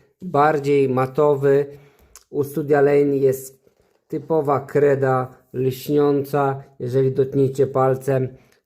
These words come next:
tę czerń, to zostanie odcisk. Tutaj nie trzeba aż tak bardzo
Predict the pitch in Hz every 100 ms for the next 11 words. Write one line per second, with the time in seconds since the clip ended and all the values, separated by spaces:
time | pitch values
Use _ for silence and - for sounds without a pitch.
0 | _ 139 131 - 135 131 131 127 - _
1 | - 135 120 117 147 143 127 120 156 -
2 | - 160 - - - _ _ _ _ _
3 | _ _ _ - 170 160 156 - 139 143
4 | 139 - 151 139 135 131 - 131 135 143
5 | 131 123 131 123